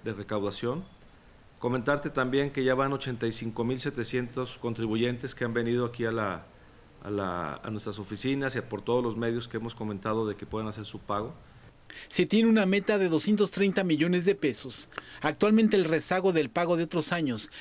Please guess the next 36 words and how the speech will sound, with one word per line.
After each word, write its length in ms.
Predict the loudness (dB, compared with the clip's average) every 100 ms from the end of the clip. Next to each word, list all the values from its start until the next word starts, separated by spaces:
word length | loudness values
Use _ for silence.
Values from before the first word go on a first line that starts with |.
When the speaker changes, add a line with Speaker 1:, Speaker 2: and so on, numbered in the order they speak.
| -4
Speaker 2:
equivale 600 | 0 2 2 4 4 4 2
a 140 | -2
casi 320 | 0 -2 0
el 80 | -2
cinco 340 | -2 0 0 2
por 140 | 0
ciento 260 | 0 0 2
de 100 | 4
las 180 | 2
cuentas. 640 | 2 2 2 -2 -4 -6 -10 -20 -16 -10
Se 160 | 0 2
pronostica 480 | 4 4 2 0 2
mejor 300 | 2 2 2
recuperación, 760 | 2 2 2 0 2 0 0 -8 -18 -4
soportado 640 | 2 4 4 2 2 2
con 120 | 2
la 80 | 0
llegada 520 | 0 0 2 0 -4 -10 -20 2
de 100 | 4
partidas 460 | 4 0 2 0 2
presupuestales 800 | -2 -2 0 0 2 0 0
federales. 720 | 2 4 4 2 -2 -4 -8 -12 -12
Speaker 1:
Son 220 | -6 -2
cerca 280 | -4 0 2
de 120 | 2
mil 200 | 2 0
novecientos 680 | 0 -2 -4 -8 -6 -6 -2
doce 240 | -4 -4
millones 360 | -2 -2 -2 -4
de 60 |
pesos. 560 | -4 -2 -4 -4 -12 -16 -18 -20 -20 -20 -4
Comentarte 580 | -2 0 2 0 -2
que 120 | -2 0
la 200 | 0 2
parte 380 | 0 0 0
de, 520 | 2 2 2 2 -2